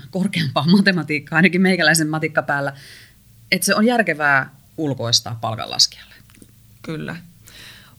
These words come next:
Speaker 2: On, on toki. Et toki paljon tekemällä, tekemällä oppii, mutta sekin vie taas sitä aikaa ja mieluummin ehkä käyttää se ajan siihen bisneksen, bisneksen hoitamiseen. Et kyllä minä sanoisin, että vakavasti kannattaa harkita, että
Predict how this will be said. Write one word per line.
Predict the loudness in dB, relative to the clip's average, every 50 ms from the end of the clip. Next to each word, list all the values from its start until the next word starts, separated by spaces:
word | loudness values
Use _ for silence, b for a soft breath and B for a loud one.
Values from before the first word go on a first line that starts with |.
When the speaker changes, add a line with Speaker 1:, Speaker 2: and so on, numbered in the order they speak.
| -2 0
Speaker 2:
On, | 2 2 2 0 -2 -4 -10 -20 -20 -14 -4 2
on | 4 4 4 2 -2
toki. | -4 -6 -8 -6 -6 -6 -6 -6 -8 -12 -14 -12
Et | -12 -12 -14 -18 -20 -20 _ _ -20 -10 -2
toki | -2 -2 -2 0 -2 -2 -2
paljon | 0 2 2 2 4 4 2 0 0 -4
tekemällä, | -6 -4 -2 -2 -2 0 -2 -4 -4 -6 -8 -10 -16 -16
tekemällä | -14 -8 -4 -4 -4 -4 -4 -6 -4
oppii, | -6 -6 -10 -12 -12 -4 0 4 4 4 2 0 B B B B
mutta | -10 -8 -8 -6 -2 -2
sekin | -2 -2 -2 -4 -4 -2
vie | -2 -2 0
taas | 0 0 0 0 -2
sitä | -2 0 2 4
aikaa | 6 6 4 4 0 -4 -8 -8 -6
ja | -6 -6
mieluummin | -6 -6 -6 -8 -8 -8 -10
ehkä | -10 -12 -12 -12
käyttää | -8 -8 -8 -6 -4 -2
se | -2 -2 -2 -2
ajan | -8 -8 -8 -6 -2 -2
siihen | -2 -2 -4 -12 -12 B B B B B B B B B
bisneksen, | -2 -2 -2 -2 -2 -4 -4 -4 -4 -6 -12 -12 -10 -6
bisneksen | -4 -4 -4 -4 -4 -6 -6 -6
hoitamiseen. | -6 -6 -6 -6 -6 -6 -8 -8 -4 -4 -4 -4 -6
Et | -10
kyllä | -10 -10 -10 -8
minä | -8 -8
sanoisin, | -8 -8 -6 -4 -2 -2 -2 -4 -4 -14
että | -14 -12 -10 -10 -10 B B B B B B B B B B
vakavasti | -6 0 0 2 2 2 -2 -4 -6
kannattaa | -8 -8 -8 -8 -8 -8 -6 -4 -4
harkita, | -2 -2 -4 -6 -8 -12 -10 -8 -8
että | -8 -8 -12 -12 -14 -14 -14